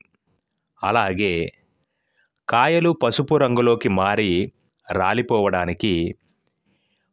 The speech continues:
పొటాష్ లోపాలు అయి ఉండవచ్చు. వీటి నివారణకు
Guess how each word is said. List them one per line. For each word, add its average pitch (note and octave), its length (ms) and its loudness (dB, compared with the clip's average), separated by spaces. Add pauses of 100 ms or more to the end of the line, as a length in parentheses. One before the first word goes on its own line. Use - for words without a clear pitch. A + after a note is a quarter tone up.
(100)
పొటాష్ D#3 460 0 (360)
లోపాలు G2+ 560 2 (640)
అయి B2+ 180 2
ఉండవచ్చు. F#2+ 580 2 (920)
వీటి D3+ 280 0
నివారణకు G#2+ 680 0